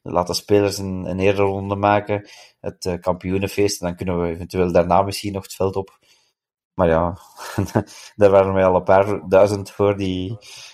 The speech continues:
die andere gedachten hadden. Dus, eh, op zich, dat vind ik wel jammer misschien. Dat het, eh, ik heb geen probleem met de pitch invasion, eh, op zich,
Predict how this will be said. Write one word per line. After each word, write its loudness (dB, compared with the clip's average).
die 4
andere 6
gedachten 2
hadden. 2
Dus, -4
eh, 0
op -14
zich, -4
dat -2
vind -8
ik -6
wel 0
jammer 0
misschien. -10
Dat -6
het, -6
eh, -2
ik -10
heb 4
geen 6
probleem 2
met 2
de 0
pitch -4
invasion, -2
eh, 0
op -2
zich, -8